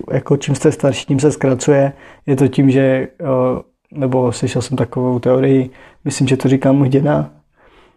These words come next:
že když mu bylo pět, tak každý nový rok byl vlastně, e, nebo když mu bylo pět, tak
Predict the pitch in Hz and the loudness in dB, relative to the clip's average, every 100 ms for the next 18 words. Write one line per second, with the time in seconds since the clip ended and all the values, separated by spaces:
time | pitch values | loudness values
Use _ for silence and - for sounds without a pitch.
0 | _ - 135 143 131 139 135 135 131 127 | _ -2 2 4 4 4 4 6 6 2
1 | 123 - - 139 139 151 - _ _ _ | -2 -16 -4 0 2 0 -4 _ _ _
2 | _ _ _ _ - 135 127 - 135 123 | _ _ _ _ -6 -6 -6 -4 -2 2
3 | 139 131 135 131 127 127 131 127 127 - | 2 4 2 2 2 2 2 2 0 -2
4 | - 131 127 127 - _ _ _ _ _ | -6 -2 -2 -4 -8 _ _ _ _ _
5 | _ - 165 139 135 131 135 127 123 135 | _ -10 -4 2 2 4 2 2 2 2
6 | 135 135 131 131 - 135 | 2 2 2 -2 0 -6